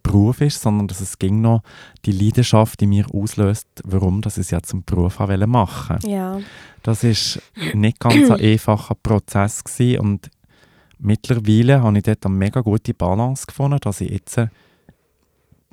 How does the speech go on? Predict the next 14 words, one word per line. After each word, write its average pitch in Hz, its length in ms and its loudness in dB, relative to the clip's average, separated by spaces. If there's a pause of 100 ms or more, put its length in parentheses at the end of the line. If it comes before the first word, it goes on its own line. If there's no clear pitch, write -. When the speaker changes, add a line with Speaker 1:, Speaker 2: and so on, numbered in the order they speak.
(320)
Speaker 1:
auch 107 80 -6
fest 107 320 -4
an 104 100 2
mir 101 200 0
gearbeitet - 500 -4
habe, 131 180 0 (120)
um 92 300 0 (1040)
auch 107 160 0
herauszufinden, 113 720 0
was 95 260 -2
will 95 120 2 (120)
ich 131 100 0
denn 127 160 0
wirklich 120 640 0